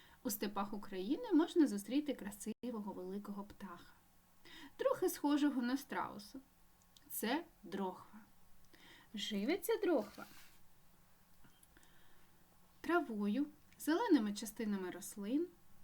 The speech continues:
комахами. Іноді дрохва ловить ящерок і мишей.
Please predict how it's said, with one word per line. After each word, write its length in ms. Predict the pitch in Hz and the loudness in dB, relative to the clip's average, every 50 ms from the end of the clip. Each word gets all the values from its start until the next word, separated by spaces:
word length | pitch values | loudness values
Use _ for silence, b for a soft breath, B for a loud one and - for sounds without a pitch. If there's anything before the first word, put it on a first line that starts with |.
| - - | -8 0
комахами. 580 | - 508 494 302 - 339 - - - - - - - - - - - - - - - - - - - - | 2 6 6 6 4 2 -4 -10 -14 -14 -16 -16 -18 -18 -20 -20 -20 -20 -20 -20 -20 -20 -20 -20 -14 -6
Іноді 400 | - 214 226 302 539 587 508 370 | -2 2 2 2 2 4 2 2
дрохва 480 | 254 214 208 190 185 190 - - 208 190 | 2 2 -2 -4 -6 -8 -10 -12 -8 -4
ловить 420 | 190 240 330 539 480 311 - - | -2 0 0 2 2 0 0 0
ящерок 640 | 214 214 214 277 302 - - 254 208 202 202 - - | -2 0 0 0 -2 -2 -2 -2 -4 -4 -6 -6 -6
і 20 | |
мишей. 420 | 240 214 202 - - 185 170 190 | -6 -6 -6 -6 -8 -8 -8 -10